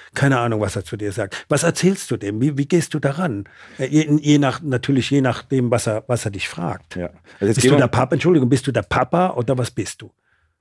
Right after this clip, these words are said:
Speaker 2: Stunde Kaffee trinken. <laughs>
Speaker 1: Echt?
Speaker 2: Wird mir mal gesagt, ne? Nee, nee,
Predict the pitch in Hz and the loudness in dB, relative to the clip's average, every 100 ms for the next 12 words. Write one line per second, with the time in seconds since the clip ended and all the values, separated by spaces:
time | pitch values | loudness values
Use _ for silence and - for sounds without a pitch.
0 | _ _ _ 95 _ 104 - - - 113 | _ _ _ -20 _ -20 -14 -6 0 0
1 | 104 - 107 110 98 92 90 92 85 87 | 0 -2 -2 0 -2 -2 -6 -8 -10 -12
2 | _ 104 - 156 - - 143 156 139 135 | _ -20 -2 -2 -2 0 4 4 4 4
3 | 127 113 110 107 104 - 98 - - - | 4 2 2 0 0 -2 -6 -6 -12 -10
4 | - - - 101 98 92 | -10 -10 -2 2 2 0